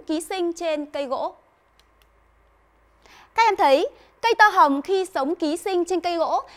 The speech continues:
thì nó hút chất dinh dưỡng của cây gỗ. Như vậy, cây tơ hồng là loài có lợi, còn cây gỗ là loài bị hại.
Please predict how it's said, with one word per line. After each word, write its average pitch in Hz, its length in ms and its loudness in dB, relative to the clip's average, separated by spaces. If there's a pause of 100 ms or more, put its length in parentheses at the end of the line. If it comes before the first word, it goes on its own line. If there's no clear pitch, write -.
(120)
thì 311 220 -4
nó 285 140 0
hút 554 340 -2
chất 587 140 -8 (100)
dinh 427 180 -4
dưỡng 339 280 -4 (100)
của 294 100 -2
cây 330 160 -6
gỗ. 339 300 -6 (320)
Như 480 180 -6
vậy, 339 200 -2 (280)
cây 466 180 -2
tơ 427 100 2
hồng 294 400 -2
là 262 140 -6
loài 254 340 -6 (160)
có 269 120 -2
lợi, 392 240 -2 (420)
còn 294 260 0
cây - 240 2
gỗ 330 240 0 (340)
là 262 160 -10
loài 247 340 -10 (260)
bị 277 140 -8
hại. 269 220 -8